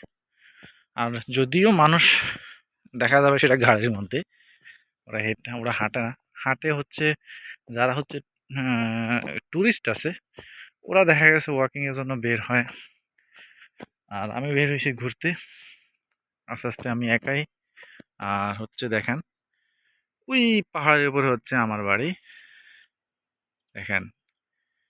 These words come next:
এখান থেকে কত সুন্দর দেখা যায়। আমি ওই পাহাড়ে যাব। তো, আহ, আমার হোটেলটা হচ্ছে এদিকে, ওইদিকে হোটেলটা দেখা যাচ্ছে না। এটা একটা গলফ খেলার মাঠ। এই যে,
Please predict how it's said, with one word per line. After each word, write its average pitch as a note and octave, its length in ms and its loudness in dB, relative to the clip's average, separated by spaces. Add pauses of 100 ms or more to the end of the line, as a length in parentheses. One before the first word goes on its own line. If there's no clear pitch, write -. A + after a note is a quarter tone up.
(340)
এখান A#2+ 240 -6
থেকে C3 180 0
কত B2 180 -4
সুন্দর A2+ 320 -6
দেখা G#2+ 240 -6
যায়। A2+ 200 -8 (1400)
আমি A#2+ 180 -4
ওই B2+ 180 -2
পাহাড়ে A#2 320 2
যাব। A#2 200 -2 (720)
তো, G#2+ 80 -14 (1400)
আহ, G#2+ 340 -6
আমার D#3 180 0
হোটেলটা F3 440 -4
হচ্ছে E3+ 300 -2
এদিকে, C3 320 -4 (1300)
ওইদিকে A#2+ 420 -6
হোটেলটা C3+ 500 -6
দেখা B2 260 -2
যাচ্ছে B2 180 -6
না। B2 80 -6
এটা B2 140 -2
একটা C3 140 2
গলফ B2 300 0
খেলার B2+ 260 -4
মাঠ। A2+ 280 -2 (1200)
এই G2+ 80 -14
যে, A2+ 140 -14